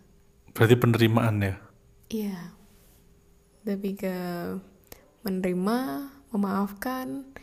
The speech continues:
Speaker 2: Menerima bukan berarti menyetujui.
Speaker 1: Mm-mm.
Speaker 2: Memaafkan juga bukan berarti
Speaker 1: Mendukung.
Speaker 2: mendukung dan harus baik. Maksudnya
Speaker 1: Hmm.
Speaker 2: harus,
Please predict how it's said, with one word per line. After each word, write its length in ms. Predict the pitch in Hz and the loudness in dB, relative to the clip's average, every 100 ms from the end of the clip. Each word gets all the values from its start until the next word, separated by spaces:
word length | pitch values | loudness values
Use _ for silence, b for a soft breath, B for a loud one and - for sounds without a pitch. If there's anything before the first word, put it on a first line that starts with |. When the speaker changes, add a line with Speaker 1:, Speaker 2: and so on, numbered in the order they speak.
| b b b | b b b
Speaker 2:
Menerima 500 | 254 262 269 277 294 | 0 2 2 2 2
bukan 240 | 349 247 233 | 4 4 4
berarti 240 | 208 202 | 2 2
menyetujui. 960 | 247 220 208 190 185 185 196 247 330 339 | 2 2 2 2 2 4 4 4 2 4
Speaker 1:
Mm-mm. 580 | 120 113 117 113 - | 6 8 6 4 -2
Speaker 2:
Memaafkan 720 | - 214 214 220 233 - 269 269 | -4 -2 0 0 -2 -2 0 2
juga 240 | 214 196 | 2 2
bukan 500 | 185 185 190 196 202 | 2 -2 -2 0 2
berarti 560 | 190 185 190 - 262 277 | 2 2 0 -2 0 6
Speaker 1:
Mendukung. 540 | 123 117 113 101 98 101 - - - - - | 10 10 10 8 4 -4 -12 -20 -20 -20 -8
Speaker 2:
mendukung 800 | - 208 202 196 220 254 269 285 | 0 4 4 4 6 6 6 2
dan 160 | 214 196 | 2 2
harus 500 | 196 196 190 208 226 | 2 0 2 4 4
baik. 480 | 202 196 180 180 180 - - - - | 4 2 2 0 -2 -6 -20 -20 -6
Maksudnya 280 | 208 208 208 | 0 4 4
Speaker 1:
Hmm. 140 | 240 | 6
Speaker 2:
harus, 260 | 208 190 208 | 6 6 6